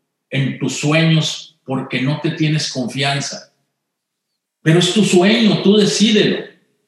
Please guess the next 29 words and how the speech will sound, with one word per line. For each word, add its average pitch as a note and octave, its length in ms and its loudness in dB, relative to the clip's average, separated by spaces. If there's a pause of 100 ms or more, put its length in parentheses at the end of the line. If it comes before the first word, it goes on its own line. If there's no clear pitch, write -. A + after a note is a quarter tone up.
Les, C3 320 -2
te D3 120 -2
comentaba C#3+ 380 0
el E3+ 160 2
caso F3+ 300 2
de D#3+ 100 4
una E3+ 340 2
comediante D3+ 600 2
que B2+ 100 0
decía C3+ 540 2 (240)
que B2+ 120 2
ella D3 200 2
soñaba C3+ 480 0
y C#3+ 100 -2
que A#2+ 120 0
iba B2+ 300 2
a - 40 -2
ver C3+ 160 2
a C3+ 80 0
los A2 120 0
Backstreet B2 460 -2
Boys C3 380 -2
y C3 100 -4
que A#2+ 60 -4
entonces C3 520 -2
ella C3+ 280 2
era D3 100 0
la - 180 -2
mucama D#3+ 640 -2